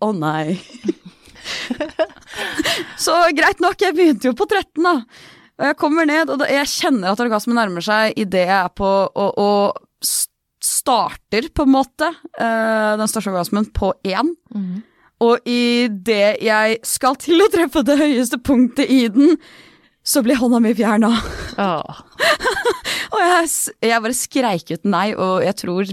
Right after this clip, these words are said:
Speaker 1: basically at jeg sparka til han som var ned foran meg. <laughs> Han var klar over at det kunne skje, så han var forberedt.
Speaker 2: Ja.
Speaker 1: Og innimellom disse to alene, så ha, kjenner jeg liksom frysningen gå gjennom kroppen av sånn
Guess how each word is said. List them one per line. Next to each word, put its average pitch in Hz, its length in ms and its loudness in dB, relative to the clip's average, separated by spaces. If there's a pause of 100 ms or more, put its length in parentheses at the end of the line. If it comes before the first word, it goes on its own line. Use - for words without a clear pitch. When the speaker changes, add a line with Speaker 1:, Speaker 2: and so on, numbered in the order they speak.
Speaker 1:
basically - 420 -6
at - 140 -6
jeg - 80 -4
sparka - 1000 -8
til 165 160 -6
han 156 140 -6
som 175 100 -6
var 165 140 -2
ned 185 560 -2 (160)
foran 175 300 -2
meg. 247 240 -2 (600)
<laughs> - 680 -6
Han 185 120 0
var 190 120 0
klar 202 240 -2
over 202 220 0
at 196 100 0
det 214 140 2
kunne 196 240 0
skje, 233 200 0
så 240 140 0
han 202 140 0
var 202 100 -2
forberedt. 214 560 0
Speaker 2:
Ja. 226 180 2 (760)
Speaker 1:
Og 254 200 0
innimellom 226 640 2
disse - 240 -6
to 214 240 0
alene, 226 640 0
så - 300 -2
ha, - 260 -4
kjenner 185 600 -4
jeg 196 100 -4
liksom 202 200 -8
frysningen 185 760 -2
gå 180 100 -2
gjennom 156 240 0
kroppen - 380 -6
av 170 180 0
sånn 170 200 -4